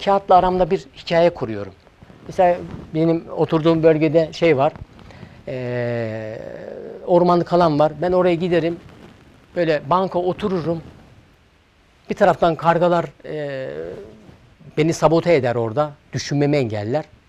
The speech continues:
Ama olsun diyorum, onlar da belki evrene bir enerji gönderiyordur. Belki de, <laughs> bilemiyorum yani.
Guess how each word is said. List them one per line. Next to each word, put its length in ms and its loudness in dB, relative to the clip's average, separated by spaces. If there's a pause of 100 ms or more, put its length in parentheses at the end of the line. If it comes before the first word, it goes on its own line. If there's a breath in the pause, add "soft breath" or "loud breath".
Ama 260 -2 (100)
olsun 360 2
diyorum, 200 0
onlar 380 0
da 180 4 (640)
belki 300 -4
evrene 460 -4
bir 180 -4
enerji 380 -4
gönderiyordur. 500 -8 (480)
Belki 260 -8
de, 200 -14
<laughs> 80 -20
bilemiyorum 500 -4
yani. 220 -12